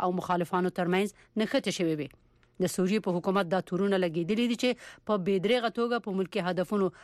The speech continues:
هوایي حملې کوي او له هوا نه د خلکو د اوسېدلو په ځایونو بې لري بمونه غورځوي. د ملګرو ملتونو د بشري حقوقو د ادارې آمر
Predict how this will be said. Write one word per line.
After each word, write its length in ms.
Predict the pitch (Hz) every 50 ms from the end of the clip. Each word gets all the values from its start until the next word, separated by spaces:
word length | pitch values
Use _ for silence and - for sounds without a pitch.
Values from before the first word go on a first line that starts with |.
| - - -
هوایي 320 | 180 180 180 180 196 208 156
حملې 260 | 175 180 170 185 233 233 -
کوي 180 | 269 269 285 277 - - - - - 185
او 60 | 185 190
له 40 | 185 170 170 185
هوا 120 | 202 214 220
نه 60 | 226 208 175
د 100 | 185 175 -
خلکو 260 | 226 214 202 - 190
د 20 | 180 185
اوسېدلو 440 | 185 165 - 185 175 202 196 190 175 - - - - _ -
په 80 | 202 196 165
ځایونو 300 | 180 175 196 247 269 294 277 269 - _ _ _ - 170
بې 120 | 165 196 190 180
لري 160 | 185 190 226 240 196 165 180
بمونه 280 | 185 208 240 240 190 156 156
غورځوي. 320 | 165 147 160 156 151 139 - _ _ _ _ _ _ _ _ _ -
د 120 | 185 220 240
ملګرو 280 | 247 240 285 302 302 277
ملتونو 360 | 277 277 269 269 294 277 277 262
د 120 | 240 208
بشري 260 | 214 196 - 226 226 262 254
حقوقو 320 | 247 - 269 254 247 220 214
د 80 | 208
ادارې 400 | 202 196 196 196 208 214 220 214 185
آمر 200 | 196 220 247 240